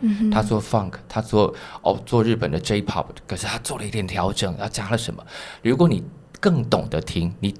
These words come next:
Speaker 2: 因为你听很多，而且听出一点心得来，听出一点道理，懂得分析。如果每一个人都会听，我们就根本不需要担心烂歌，因为烂歌自动会被淘汰。
Speaker 1: 哦，嗯。
Speaker 2: 对，你更会听，你就知道，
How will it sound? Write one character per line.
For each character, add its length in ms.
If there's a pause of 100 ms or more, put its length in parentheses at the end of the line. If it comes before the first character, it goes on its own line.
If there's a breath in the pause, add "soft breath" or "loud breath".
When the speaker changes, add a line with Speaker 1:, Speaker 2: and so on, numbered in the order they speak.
(120)
Speaker 2:
因 140
为 100
你 120
听 200
很 220
多， 260 (120)
而 40
且 140
听 220
出 180
一 40
点 140
心 300
得 160
来， 160
听 240
出 180
一 60
点 100 (200)
道 220
理， 140 (480 loud breath)
懂 160
得 120
分 240
析。 340 (240 loud breath)
如 140
果 60
每 240
一 60
个 160
人 160
都 140
会 180
听， 280
我 80
们 100
就 100
根 200
本 80
不 120
需 140
要 60
担 160
心 180
烂 220
歌， 280 (340 soft breath)
因 100
为 60
烂 120
歌 100
自 220
动 140
会 80
被 100
淘 180
汰。 300
Speaker 1:
哦， 880
嗯。 180
Speaker 2:
对， 300
你 100
更 180
会 160
听， 220
你 80
就 120
知 260
道， 280